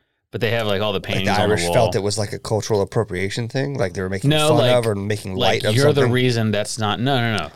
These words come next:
Speaker 1: They felt as
Speaker 2: Oh.
Speaker 1: though you're the reason it's not complete anymore 'cause it's missing
Speaker 2: Oh.
Speaker 1: these, like, ten
Speaker 2: Got it.
Speaker 1: bricks.
Speaker 2: So, like, it
Speaker 1: Yeah.
Speaker 2: was legitly taken,
Speaker 1: Yeah, someone,
Speaker 2: legitimately taken
Speaker 1: yeah,
Speaker 2: fro-,
Speaker 1: from
Speaker 2: oh.
Speaker 1: Ireland. Yeah.
Speaker 2: Man, that
Speaker 1: It's
Speaker 2: would,
Speaker 1: real.
Speaker 2: that'd be weird if, like,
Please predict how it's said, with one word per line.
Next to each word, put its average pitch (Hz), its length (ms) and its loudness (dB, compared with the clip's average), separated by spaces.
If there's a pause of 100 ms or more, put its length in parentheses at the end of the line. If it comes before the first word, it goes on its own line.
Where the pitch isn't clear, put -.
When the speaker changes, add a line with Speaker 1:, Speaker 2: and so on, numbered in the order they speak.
(200)
Speaker 1:
They 120 140 0
felt 117 300 2
as 104 100 4
Speaker 2:
Oh. 92 40 2
Speaker 1:
though 113 80 2
you're 110 240 2
the 117 100 2
reason 110 380 0
it's - 180 -8
not 104 200 -4
complete 110 380 -4
anymore 113 440 0
'cause 101 160 -4
it's 95 160 -8
missing 107 580 -2
Speaker 2:
Oh. 139 220 4
Speaker 1:
these, 98 200 -2
like, 85 200 -4
ten 104 220 -2
Speaker 2:
Got 95 40 -4
it. 92 40 -6 (200)
Speaker 1:
bricks. 98 160 0
Speaker 2:
So, 127 160 0
like, 107 180 -2
it - 60 0
Speaker 1:
Yeah. 90 80 2
Speaker 2:
was 104 120 0
legitly 104 520 -4
taken, 131 360 -2
Speaker 1:
Yeah, 90 160 -8
someone, 95 100 -6 (400)
Speaker 2:
legitimately 101 140 0
taken 104 280 0
Speaker 1:
yeah, 90 60 0
Speaker 2:
fro-, - 520 -8
Speaker 1:
from 107 160 -2
Speaker 2:
oh. 107 40 -2
Speaker 1:
Ireland. 107 400 -6 (180)
Yeah. 90 200 -8 (920)
Speaker 2:
Man, 110 300 0
that 123 100 4
Speaker 1:
It's 147 100 4
Speaker 2:
would, 120 80 -2
Speaker 1:
real. 117 240 2
Speaker 2:
that'd 185 180 2
be 131 80 4
weird 120 260 2
if, 135 40 -4
like, 113 220 0